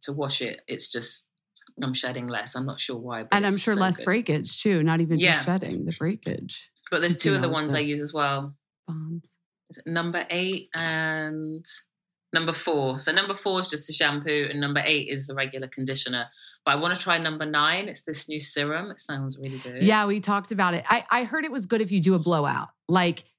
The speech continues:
Speaker 1: Okay.
Speaker 2: For an, I'm an air dryer and I like it curly in a wave,
Speaker 1: Mm.
Speaker 2: but people who use heat with it said it's, like, really good with heat also. So
Speaker 1: Okay.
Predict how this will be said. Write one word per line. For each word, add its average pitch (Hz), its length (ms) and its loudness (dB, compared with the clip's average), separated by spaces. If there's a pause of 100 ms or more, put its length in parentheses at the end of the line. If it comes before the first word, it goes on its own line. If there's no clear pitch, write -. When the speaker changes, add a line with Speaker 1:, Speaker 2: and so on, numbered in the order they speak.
(120)
Speaker 1:
Okay. 208 160 -6
Speaker 2:
For 202 100 4
an, 190 100 2 (140)
I'm 190 220 4
an 190 60 4
air 180 180 2
dryer 180 360 4
and 160 100 2
I - 20 4
like 160 240 2
it 147 140 -6
curly 156 360 2
in 147 60 4
a 147 60 2
wave, 147 400 4
Speaker 1:
Mm. 151 180 -2
Speaker 2:
but 160 220 0
people 180 260 4
who 170 140 6
use 156 340 4
heat - 340 2
with 196 160 2
it 220 160 0
said 151 200 0
it's, 139 160 -2
like, 139 160 2
really 139 380 4
good 123 180 2
with 123 160 0
heat - 300 -4
also. - 460 -4
So - 440 -6
Speaker 1:
Okay. 143 300 -10